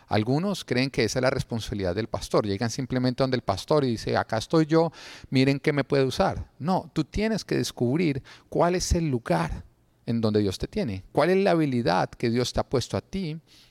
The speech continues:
para ser usada dentro de la iglesia? Dios no te ha dado un ministerio que es contrario a tus habilidades. ¿Qué quiere decir eso? Que si tú no cantas bien,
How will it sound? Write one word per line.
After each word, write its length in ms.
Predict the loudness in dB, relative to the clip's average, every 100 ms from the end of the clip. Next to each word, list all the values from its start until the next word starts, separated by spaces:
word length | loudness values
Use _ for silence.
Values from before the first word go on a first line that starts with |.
| _
para 160 | -2 -2
ser 200 | -2 -4
usada 320 | 0 0 2
dentro 280 | 0 -4 -6
de 40 |
la 40 | -6
iglesia? 500 | -4 -4 -6 -12 -16 _ _ _ _ _ _ _ _ _ _ -20 -20 _ -2
Dios 440 | 2 4 2 -2
no 140 | -4
te 80 | 0
ha 60 | 0
dado 160 | 0
un 60 | 0
ministerio 680 | -4 -6 0 0 2 -2 -4
que 120 | -4
es 100 | -4
contrario 640 | -2 -4 -2 -2 -2 -4 -6
a 80 | -8
tus 280 | -6 -8
habilidades. 680 | -6 -6 -8 -12 -14 -14 -16 _ -20 -20 -20 -20 -8
¿Qué 100 | -4
quiere 220 | 2 4
decir 240 | 4 2 4
eso? 260 | 4 0
Que 100 | -6
si 140 | -6 -2
tú 160 | 0
no 120 | 0 2
cantas 380 | 0 2 2
bien, 340 | 2 0 0